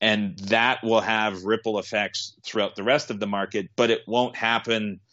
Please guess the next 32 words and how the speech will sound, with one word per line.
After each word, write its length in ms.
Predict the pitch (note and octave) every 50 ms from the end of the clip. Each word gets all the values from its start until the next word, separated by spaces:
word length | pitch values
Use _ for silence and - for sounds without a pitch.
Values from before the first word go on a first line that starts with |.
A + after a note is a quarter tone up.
| _ _ _ _ -
immediately 720 | A2 G#2+ G#2 A#2 A#2+ A2 G#2+ G2 - - F#2+ E2 D#2 - _ -
because 540 | G#2+ G#2 - - A#2 A2 G#2+ G2+ F#2+ F#2 -
it's 200 | A2+ A2 G2+ -
very 260 | - A#2+ B2 A#2+ A2+
difficult 760 | F#2 F2+ A#2+ A#2+ - - G#2+ - - A2 G#2+ G2+ G2 G2 - _
for 200 | - - - G#2
bookmakers 600 | F#2 F#2 A2 G#2+ - - G#2 G2+ F#2+ - G2 -
to 80 | - G2
say, 500 | - - G#2+ G2+ G2 G2+ G2 F#2+ F2+ - - - - - - - - _
"We're 200 | G#2+ G#2 - B2
taking 220 | A2+ A2 A#2 G#2
a 60 | G2+ G2+ G#2 G2+
lot 100 | G2+ G2
of 60 | G2
money 460 | G2 G2+ G#2 G2+ G2+ G2+ G2 F#2+ - _ _
here, 400 | _ - - - C#3 B2+ A#2 A#2
and 120 | A2 G#2 G2+
this 160 | G#2 G2+ -
is 80 | A2 G2
telling 360 | - - A#2 A2 G#2+ G#2 G2
us 160 | G2 F2+ -
one 240 | - A2+ B2+ B2+ C3
thing." 420 | A#2+ - A#2 A2 G#2 G#2 G2+ F2+ - _ _ _ _ _ _ _ _ _ -
Now, 340 | A2 A#2+ B2 A#2+ A#2 A#2+
of 300 | - - A#2 A#2 G#2+ G#2
the 160 | G2+ A2+ A2 G#2
five 500 | - - - - A#2 B2 B2 B2+ A#2 -
hundred 420 | - A#2 A#2+ A#2+ G#2 A2 G#2 G2
different 360 | G#2 A2+ - - G#2+ G2 -
propositions 760 | - A#2+ A2 G#2 - - - F#2+ G#2+ G#2 G2 - G#2 F#2+ F2
we've 200 | F2+ G2 F#2+ F2+
offered, 520 | G2+ A2 A#2+ B2 A#2+ - G#2+ F#2+ F#2 F2+